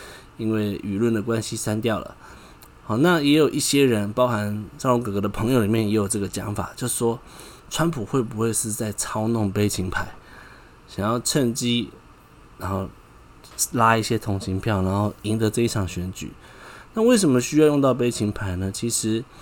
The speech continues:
以目前川普跟 Joe Biden 的情势来看，哦，上个礼拜他们办了辩论会，那这辩论会其实看起来就是很像一场闹剧啦。哦，川普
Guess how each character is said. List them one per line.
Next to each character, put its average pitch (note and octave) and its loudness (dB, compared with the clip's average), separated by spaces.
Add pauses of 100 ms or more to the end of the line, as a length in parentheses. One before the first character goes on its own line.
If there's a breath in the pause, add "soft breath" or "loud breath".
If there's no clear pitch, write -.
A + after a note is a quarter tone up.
(260 loud breath)
以 A#2 0
目 D3+ 6
前 G#2 0
川 B2 -6
普 G#2+ -6
跟 A2 -4
Joe A2 -4
Biden A2 -2
的 F#2+ -4
情 F2 -8
势 G#2 -4
来 F2 -8
看， G2 -6 (540 loud breath)
哦， G#2 -2
上 G3+ 2
个 D#3+ 6
礼 A#2 4
拜 B2+ 4
他 B2 -2
们 G#2+ 0
办 A2 0
了 F2 -6 (160)
辩 A2+ 2
论 G#2 0
会， G#2 -4 (440 loud breath)
那 E3+ 4
这 F#3+ 10
辩 F#3 6
论 F3 6
会 F3 6
其 C#3+ 0
实 C3 2
看 D3 0
起 - -4
来 G#2 0
就 A#2+ -4
是 A2 -2 (1160 loud breath)
很 - -4
像 B2 0
一 B2 2
场 G#2 -2
闹 A2+ 4
剧 A2 0
啦。 - -6 (500 loud breath)
哦， A#2+ -2
川 D#3 2
普 G#2+ -4